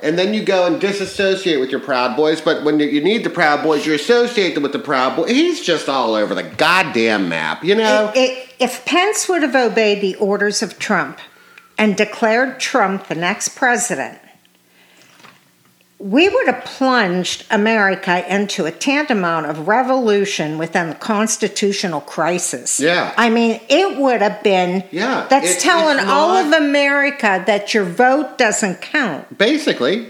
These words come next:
Speaker 1: right. Yeah, you're, you're absolutely right.
Speaker 2: Um,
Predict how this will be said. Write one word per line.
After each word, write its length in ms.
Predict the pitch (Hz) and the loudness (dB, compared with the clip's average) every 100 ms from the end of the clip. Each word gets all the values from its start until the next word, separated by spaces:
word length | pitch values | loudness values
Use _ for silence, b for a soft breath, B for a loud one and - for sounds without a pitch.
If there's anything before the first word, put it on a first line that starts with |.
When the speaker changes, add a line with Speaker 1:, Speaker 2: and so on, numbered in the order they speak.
| - | -4
Speaker 1:
right. 400 | 233 320 - - - _ _ | 0 0 -2 -6 -20 _ _
Yeah, 320 | - 330 320 - 151 | -6 -4 -4 -8 -4
you're, 280 | 180 185 | -2 -2
you're 180 | 196 220 | -2 0
absolutely 500 | 208 214 - 202 196 | 0 -2 -2 -2 0
right. 300 | 220 262 147 - - _ _ - - - - - _ - | -2 -2 -2 -8 -20 _ _ -20 -20 -20 -20 -20 _ -4
Speaker 2:
Um, 420 | 233 233 214 190 | 2 2 2 0